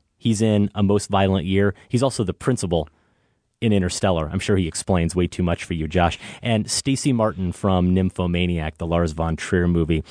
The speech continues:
Some faces I should have known, or directors I should have known. Denis Villeneuve, Enemy, a movie I liked a whole lot more than you. I also really like Jake Gyllenhaal in that movie. That was my first film from that Canadian filmmaker. Please send us your picks or any other comments about the show.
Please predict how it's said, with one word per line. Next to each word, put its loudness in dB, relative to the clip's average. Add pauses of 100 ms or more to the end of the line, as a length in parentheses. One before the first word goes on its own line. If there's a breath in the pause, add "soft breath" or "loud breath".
(320 loud breath)
Some 0
faces 0
I 0
should 0
have 0
known, 0 (200)
or 2 (100)
directors 0
I 0
should 0
have 0
known. 2 (280 loud breath)
Denis 0
Villeneuve, 0 (220)
Enemy, 2 (120)
a -4
movie 2
I 0
liked -2 (100)
a -6
whole 2
lot 2
more 2
than -2
you. 2
I 0
also 0
really 2
like 0
Jake 0
Gyllenhaal -2
in -2
that 2
movie. 2
That 0
was -2
my 0
first -2
film 0 (320 loud breath)
from 2
that 0
Canadian 2
filmmaker. 2 (260 loud breath)
Please 0
send 2
us -2
your 2
picks -2
or 4
any 4
other 2
comments 0
about -6
the -10
show. 0